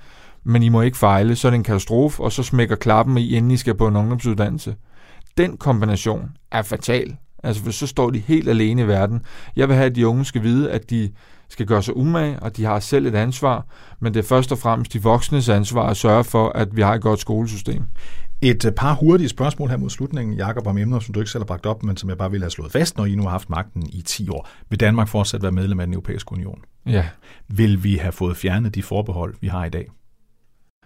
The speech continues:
Speaker 1: Øh, nogle af dem. Vi vil have fjernet i hvert fald, øh, retsforbeholdet, fordi vi mener, at det stærk-, altså,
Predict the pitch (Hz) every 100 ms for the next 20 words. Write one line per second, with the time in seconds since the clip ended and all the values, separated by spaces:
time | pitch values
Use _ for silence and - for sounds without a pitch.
0 | _ 117 107 101 98 98 104 117 127 101
1 | 110 101 120 107 104 98 - 113 135 156
2 | 113 113 107 - 113 120 107 110 120 123
3 | - 147 131 127 123 123 120 - - 110
4 | 117 110 110 110 113 120 113 101 - -
5 | - - - - 110 - 107 107 - 113
6 | 107